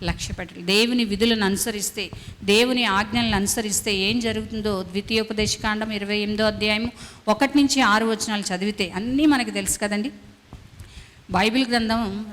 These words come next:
రేపటి దినపత్రిక అన్నాడు ఒక భక్తుడు. బైబిల్ గ్రంథం మన క్రైస్తవ జీవితాలకు దిక్సూచి వంటిది, మన దిశను, మార్గాన్ని నిర్దేశించేది బైబిల్ గ్రంథం. ఎందుకు ఈ మాటలన్నీ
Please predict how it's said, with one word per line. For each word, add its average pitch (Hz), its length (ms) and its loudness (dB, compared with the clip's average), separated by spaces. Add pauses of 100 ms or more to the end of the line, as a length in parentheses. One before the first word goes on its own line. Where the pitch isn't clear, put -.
రేపటి 220 440 0
దినపత్రిక 208 600 -4
అన్నాడు 180 320 -2
ఒక 175 120 -8
భక్తుడు. 175 560 -8
బైబిల్ 196 300 0
గ్రంథం 196 460 -2 (100)
మన 180 340 -2 (340)
క్రైస్తవ 233 680 0
జీవితాలకు 214 760 -2 (220)
దిక్సూచి 220 540 0
వంటిది, 185 360 -6 (120)
మన 185 280 0 (360)
దిశను, 262 460 2
మార్గాన్ని 214 580 0
నిర్దేశించేది 202 760 -2
బైబిల్ 180 340 0
గ్రంథం. 170 360 -8
ఎందుకు 226 240 -4
ఈ 247 40 -4
మాటలన్నీ 202 480 -2